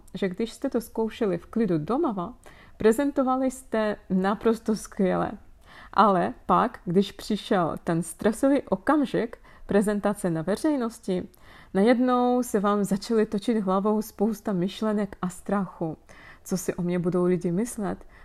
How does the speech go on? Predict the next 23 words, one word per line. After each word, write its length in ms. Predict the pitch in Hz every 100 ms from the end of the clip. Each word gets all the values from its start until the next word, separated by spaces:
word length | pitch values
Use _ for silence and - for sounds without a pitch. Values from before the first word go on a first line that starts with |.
| -
Co, 480 | - 190 180 175 170
když 240 | 196 180
něco, 640 | 185 202 202 - 190 170 165 - - - -
a, 160 | 185 180
řeknu 340 | 208 196 175
špatně? 640 | 160 - 294 330 214 180 - -
Co, 260 | - 196
když 340 | 185 185 175 -
někoho 380 | 202 220 180 165
zklamu? 720 | - - 180 208 269 190 175 - - - - - - -
A 280 | - 190 180 - - -
i 80 |
když 240 | 202 233 -
jste 260 | - 208
uměli 680 | 185 214 233 233 175 170 190 -
svůj 440 | - 190 196 185 180
materiál 840 | 175 220 262 233 180 160 160 160 -
naprosto 720 | 190 196 247 - 262 - 226
skvěle, 600 | - - 214 196 175 202 - - - - -
tyto 240 | - 240 320
myšlenky 800 | 226 226 277 302 311 196 180 -
vám 260 | 185 196 190
braly 420 | 180 202 196 180